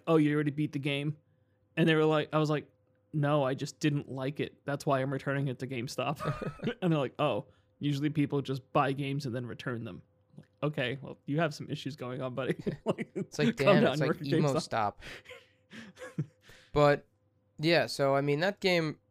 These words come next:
Speaker 2: was one of the ones that I didn't get to play that, like, if I listed the games I've never played that I wanted to play, it would be
Speaker 1: Yep.
Speaker 2: basically all PlayStation exclusives. Uh,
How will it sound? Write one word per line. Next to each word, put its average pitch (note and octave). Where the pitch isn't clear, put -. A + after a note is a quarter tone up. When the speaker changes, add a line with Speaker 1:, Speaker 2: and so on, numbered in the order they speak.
Speaker 2:
was D#3
one D#3
of C#3+
the C#3
ones C#3
that C3+
I C3
didn't B2+
get B2+
to B2
play B2+
that, B2
like, C#3+
if D#3+
I F3
listed F#3+
the F3+
games D3+
I've C3+
never C3+
played D#3+
that C3
I B2+
wanted B2+
to D#3+
play, G3+
it C#3+
would C#3+
be C#3
Speaker 1:
Yep. D3
Speaker 2:
basically F#3
all D3
PlayStation C#3
exclusives. B2+
Uh, B2